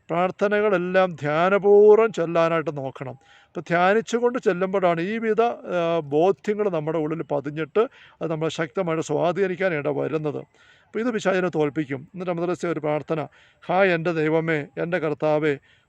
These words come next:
ദുശീലങ്ങളാണല്ലോ സകലതും താറുമാറാക്കുന്നത്." ദുശീലങ്ങൾ, നേരത്തെ ശീലിച്ചു പോയ ചില കാര്യങ്ങൾ, അത് നമ്മളെ വീണ്ടും വലിച്ച് ആ പഴയ കാര്യങ്ങളിലേക്ക് ഇറക്കിക്കൊണ്ട് പോകാനുള്ള വലിയൊരു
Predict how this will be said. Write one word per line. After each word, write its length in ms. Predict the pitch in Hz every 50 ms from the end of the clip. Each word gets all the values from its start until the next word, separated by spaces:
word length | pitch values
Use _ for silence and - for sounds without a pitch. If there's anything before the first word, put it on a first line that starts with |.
| _ _ 175
ദുശീലങ്ങളാണല്ലോ 1080 | 170 180 - - - 220 226 233 233 240 240 247 233 202 165 156 165 165 165 170 170 156
സകലതും 600 | - - 147 143 139 127 165 170 175 180 170 139 143
താറുമാറാക്കുന്നത്." 1300 | 139 139 143 147 160 170 165 165 165 165 160 151 135 127 131 135 131 - - 147 143 139 143 135 143 131 - _ _ _ _ _ _ _ _ _ _ _ _ _ _
ദുശീലങ്ങൾ, 840 | 170 185 190 - - - 220 226 226 214 214 202 196 185 170 139 - - _
നേരത്തെ 480 | 180 175 190 208 214 226 226 - 233 233
ശീലിച്ചു 580 | - - - 190 196 208 220 240 220 - - 240
പോയ 200 | 214 190 180 170
ചില 180 | 180 175 180
കാര്യങ്ങൾ, 680 | 160 156 156 151 156 151 165 160 160 165 165 180 226 226 - _ _ _ _ _ _ _ _
അത് 160 | - 202 202
നമ്മളെ 220 | 202 196 202 202 202
വീണ്ടും 560 | 160 170 196 214 233 240 247 240 254 247 220
വലിച്ച് 580 | 196 175 170 185 165 - - - - 208 208 214 - - _ _
ആ 140 | 165 170 170
പഴയ 360 | 156 - 170 160 160 175 190
കാര്യങ്ങളിലേക്ക് 800 | 175 175 165 160 170 165 165 165 170 170 170 170 180 175 - 170
ഇറക്കിക്കൊണ്ട് 500 | 156 156 165 - 185 170 196 190 190 196
പോകാനുള്ള 520 | 170 160 156 156 151 160 156 151 160 156 147
വലിയൊരു 720 | 147 139 147 156 175 190 185 156 151 147 151 151 147 143